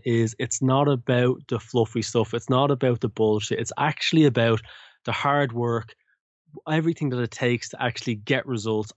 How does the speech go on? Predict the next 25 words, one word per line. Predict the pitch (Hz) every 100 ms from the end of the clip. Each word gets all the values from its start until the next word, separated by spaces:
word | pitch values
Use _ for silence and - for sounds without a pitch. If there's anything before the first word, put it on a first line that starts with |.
| -
and | 120
achieve | 110 - - 151 143
high | - 117
performance. | 113 113 - 110 107 104 95 - - - - -
So, | - 123 127 - -
you | 190 147
know, | 143 143 -
if | 139
you're | 160 156
looking | 180 - 185
for | 165
something | - 175 - 151
which | 131
is | 131
going | 147 139
to | 131
improve | 131 113 139 143
your | 127 113
business, | 185 190 180 170 -
which | 139 -
is | 110
going | - 127 120
to |
help | 110 135 131 127
you | 120 120